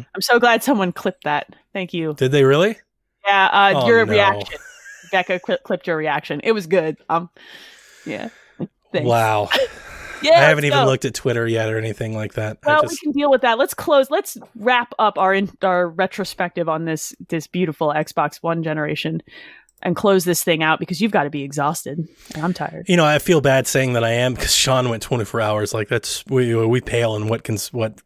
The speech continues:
Speaker 2: considering what Sean did, but, you know, I am
Speaker 1: I've only
Speaker 2: tired.
Speaker 1: been two hours and I'm tired. So you all are heroes.
Speaker 2: I'm tired. It's been a long day.
Speaker 1: <laughs> We're all ti-, yeah. Um, do you have any other games from the Xbox One generation that you think deserve special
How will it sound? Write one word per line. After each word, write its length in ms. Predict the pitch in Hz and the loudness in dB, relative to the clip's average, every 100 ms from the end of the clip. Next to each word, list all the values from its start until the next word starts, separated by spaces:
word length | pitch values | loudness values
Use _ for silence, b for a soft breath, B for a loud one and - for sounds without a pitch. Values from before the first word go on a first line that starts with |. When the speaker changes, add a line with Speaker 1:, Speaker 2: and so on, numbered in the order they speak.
| - | -20
Speaker 2:
considering 480 | - - 113 107 | -14 -6 -2 0
what 140 | 107 104 | -2 -4
Sean 240 | 120 107 | -4 -2
did, 160 | 107 101 | -2 -2
but, 180 | 107 120 | -6 -4
you 140 | 135 | -2
know, 100 | 113 | 0
I 140 | 117 | 0
am 80 | 120 | 2
Speaker 1:
I've 80 | 262 | 2
only 140 | 294 247 | 2 2
Speaker 2:
tired. 60 | |
Speaker 1:
been 80 | - - _ - | -4 -14 _ -4
two 160 | 285 | 2
hours 300 | 247 151 151 | 4 4 0
and 100 | 147 | -6
I'm 80 | 147 | -8
tired. 320 | 156 147 151 - - - | -6 -4 -4 -6 -16 -8
So 120 | 185 | -4
you 160 | 190 240 | 2 4
all 140 | 220 | 6
are 160 | 180 156 | 4 -2
heroes. 640 | - - 190 151 143 - - - | -6 -2 0 0 -4 -10 -10 -10
Speaker 2:
I'm 120 | 120 | -2
tired. 280 | 120 104 101 | -2 -2 -10
It's 120 | - - | -16 -6
been 80 | 120 | -2
a 40 | |
long 180 | 110 107 | -2 -2
day. 240 | 107 104 _ | -4 -6 _
Speaker 1:
<laughs> 40 | _ 320 | _ 4
We're 60 | |
all 80 | 311 - | 4 2
ti-, 60 | 202 - | -4 0
yeah. 160 | 214 - B B B B B | 0 0 B B B B B
Um, 280 | - 254 226 | 4 4 4
do 80 | 196 | 2
you 40 | 285 | 4
have 100 | 302 | 4
any 140 | 294 | 4
other 140 | 269 | 4
games 300 | 220 208 190 | 2 2 0
from 100 | - | 0
the 60 | 202 | 0
Xbox 400 | 180 - 170 - | 0 0 -2 -2
One 160 | 175 170 | -4 -2
generation 340 | 170 170 180 | -2 -2 -2
that 60 | 170 | -4
you 80 | 165 | -2
think 160 | 170 | -2
deserve 320 | 165 160 156 | -2 -2 -2
special 580 | - - 165 - 175 165 | -4 -4 -4 0 0 0